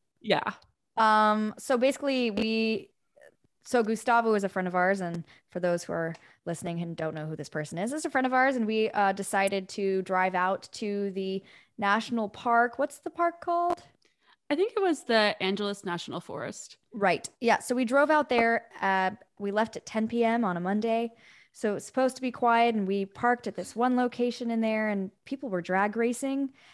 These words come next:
Speaker 2: and it was
Speaker 1: Yeah.
Speaker 2: giving me tremendous anxiety. I am the kind of person who sees demons in darkness. So I was like, "There are eyes on us. Someone is gonna come here, and this is the end. This is the,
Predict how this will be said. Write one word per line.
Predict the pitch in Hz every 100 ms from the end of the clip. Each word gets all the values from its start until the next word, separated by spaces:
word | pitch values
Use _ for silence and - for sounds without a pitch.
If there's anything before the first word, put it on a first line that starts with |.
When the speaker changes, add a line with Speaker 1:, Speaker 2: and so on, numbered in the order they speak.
| -
Speaker 2:
and | 214
it |
was | 214
Speaker 1:
Yeah. | -
Speaker 2:
giving | 226 220
me | 196
tremendous | - - 196 196 220 220 190 175
anxiety. | 165 165 156 156 175 185
I | - 196
am | 208 202
the |
kind | 202 196 180
of |
person | - 170 - 170
who |
sees | 165 - 160 160 - -
demons | 170 165 151 156 -
in | 170 160 156 175
darkness. | - 143 - 113 - - - _ - - -
So | - 208
I | 185 190
was | 190
like, | 185 165 -
"There | 190 180
are | 156 -
eyes | 170 165
on | 175 170
us. | 165 170 - -
Someone | - 208 190
is | 160
gonna | - 123
come | 208 185
here, | 180 170
and | 156
this | 175
is | 170
the | 135
end. | 95 -
This | 180 175
is |
the, | 180 240 262